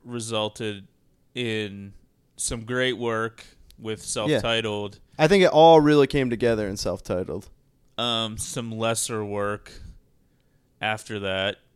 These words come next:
Speaker 1: but still okay.
Speaker 2: Yeah.
Speaker 1: I don't think Self-Titled is their best album.
Speaker 2: No, but I think
Speaker 1: But
Speaker 2: it
Speaker 1: it's probably, m-,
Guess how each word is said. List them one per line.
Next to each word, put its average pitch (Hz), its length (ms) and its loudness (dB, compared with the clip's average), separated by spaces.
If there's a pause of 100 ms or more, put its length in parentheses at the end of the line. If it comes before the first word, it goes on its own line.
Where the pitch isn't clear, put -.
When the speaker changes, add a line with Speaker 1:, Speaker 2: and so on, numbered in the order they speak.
Speaker 1:
but 113 200 -8 (140)
still 139 520 -4
okay. 104 720 -2
Speaker 2:
Yeah. 107 240 0 (720)
Speaker 1:
I 151 100 -4
don't 190 180 -4
think 165 260 -6
Self-Titled 135 580 -2
is 110 160 -6
their 104 160 -4
best 110 380 -2
album. 101 680 -2 (140)
Speaker 2:
No, 180 220 4
but 180 100 0
I 170 80 4
think 208 260 -4
Speaker 1:
But 135 120 2
Speaker 2:
it 127 60 2
Speaker 1:
it's - 260 -6
probably, 175 540 0
m-, 113 320 -8